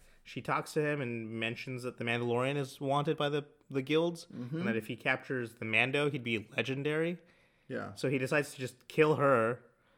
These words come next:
Speaker 1: and then go back to kidnap Baby Yoda and then ambush the Mandalorian.
Speaker 2: Yeah,
Speaker 1: And
Speaker 2: but did you notice that when, when, um, Mando kills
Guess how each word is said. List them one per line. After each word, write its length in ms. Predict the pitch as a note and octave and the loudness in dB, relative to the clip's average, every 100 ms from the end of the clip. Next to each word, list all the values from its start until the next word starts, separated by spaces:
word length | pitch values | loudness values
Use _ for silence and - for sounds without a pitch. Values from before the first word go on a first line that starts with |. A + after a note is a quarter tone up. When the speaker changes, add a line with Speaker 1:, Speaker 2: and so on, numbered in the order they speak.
| _ - | _ -2
Speaker 1:
and 120 | A#2+ | 0
then 280 | A2+ A#2 A2 _ _ - | 2 -2 -8 _ _ 2
go 120 | B2+ | 4
back 500 | B2 B2 B2+ - - - | 6 4 2 -4 -20 -6
to 280 | A#2+ A2+ A2 - _ _ _ _ | -2 -2 -4 -12 _ _ _ _
kidnap 400 | - D#3+ C3+ B2 | 0 2 4 2
Baby 280 | C3+ B2+ A#2+ | 4 2 4
Yoda 460 | A#2 A#2 A2+ G#2+ G#2+ - | 4 6 6 4 0 -6
and 180 | B2 A2 | -6 -2
then 280 | G#2+ G#2+ G#2 A#2+ | -2 -2 -6 -4
ambush 380 | A#2 A2 A2+ | -2 0 -2
the 100 | - | -2
Mandalorian. 440 | G#2+ G#2 G#2 G#2 - - _ _ _ _ _ - | -4 -2 -2 -6 -10 -16 _ _ _ _ _ -2
Speaker 2:
Yeah, 140 | D#3 | 0
Speaker 1:
And 100 | G#3+ G3+ | 2 0
Speaker 2:
but 40 | |
did 120 | E3+ | -2
you 80 | G3+ | 0
notice 340 | G#3+ B3 B3 - | 2 2 0 -2
that 200 | G#3+ F3 | -2 -2
when, 420 | F3 E3+ D#3 C#3+ - _ _ _ _ | -4 -4 -4 -6 -12 _ _ _ _
when, 420 | - C3+ C#3+ C3+ | -10 -6 -4 -2
um, 680 | C3 B2 A#2 A2 G#2+ G#2 - - A#2+ | -2 -2 -4 -4 -4 -6 -10 -12 -6
Mando 600 | C3 D#3+ E3 D#3+ D3+ C#3+ | -2 -2 2 4 4 0
kills 840 | - D#3+ D3 C#3 C3+ B2+ - - | -4 -2 0 -2 -4 -6 -14 -18